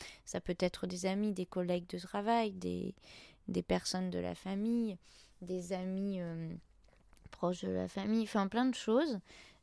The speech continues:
mais qui vont se mettre en place avec le temps, avec des distanciations physiques aussi, hein, c'est pas que à cause du covid,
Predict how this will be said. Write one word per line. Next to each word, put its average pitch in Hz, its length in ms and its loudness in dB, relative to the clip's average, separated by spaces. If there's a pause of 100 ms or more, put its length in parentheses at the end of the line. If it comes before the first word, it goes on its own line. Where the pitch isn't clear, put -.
(100)
mais 202 440 2 (160)
qui 220 160 0
vont 240 160 4
se - 160 -2
mettre 226 420 2
en 208 80 4
place 214 560 2 (680)
avec 196 420 4
le 220 140 0
temps, 202 480 2
avec 190 340 2
des 180 120 -2
distanciations 202 840 0
physiques 196 520 -4
aussi, 226 460 4
hein, 220 260 6
c'est 190 160 -2
pas 185 220 4
que 190 300 2
à 180 40 0
cause 180 220 -2
du 170 160 -6
covid, 175 380 -6